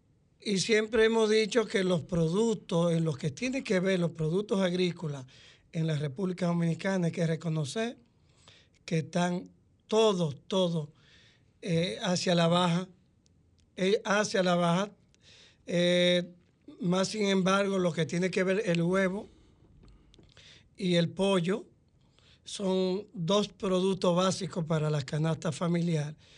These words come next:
que sí se han mantenido en, hacia la alza, pero es producto de lo, de lo mismo que está pasando en, en el mundo. Nosotros no somos productores de maíz, no somos productores de trigo.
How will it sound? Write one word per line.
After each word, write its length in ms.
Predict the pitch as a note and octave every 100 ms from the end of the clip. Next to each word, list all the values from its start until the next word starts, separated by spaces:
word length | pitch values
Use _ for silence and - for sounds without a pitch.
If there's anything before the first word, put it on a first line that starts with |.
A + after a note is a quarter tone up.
| - _ _
que 180 | G#3 F#3
sí 360 | - B3+ A#3 G3+ -
se 180 | - G3
han 120 | F#3+
mantenido 720 | F#3+ F#3+ F#3 F3+ F3+ F3+ G3
en, 200 | F3+ E3 - -
hacia 340 | F3 D#3 F#3
la 240 | D#3+ D3 D3
alza, 280 | C3 D#3+ C3 - - - -
pero 180 | G#3+ A#3
es 60 |
producto 520 | A#3 A#3 G#3+ G#3 A3+
de 80 | G3
lo, 280 | F3+ F#3 F3
de 200 | G#3+ F#3
lo 140 | E3+ D#3
mismo 460 | D#3 F3+ G#3 F#3+
que 120 | E3
está 220 | E3 - E3
pasando 460 | F3 C#3+ F3 E3+
en, 220 | E3 E3 -
en 140 | D3+
el 100 | D#3
mundo. 460 | D#3 E3 B3+ F#3 D#3 - - - - -
Nosotros 500 | F3+ F3 G3+ G3+ B3+
no 140 | G#3+
somos 320 | - G3+ F#3+
productores 760 | - F#3 F3 D#3+ F3+ F3+ F3+ F3 - _ _ _ _ _ -
de 240 | E3+ E3+
maíz, 540 | D#3+ D3+ D#3+ F#3 F3+ - _
no 140 | E3 E3+
somos 300 | G3+ G3 E3+
productores 560 | G3 E3+ - F3 F3
de 100 | E3
trigo. 540 | C3+ E3 F#3+ F#3+ E3+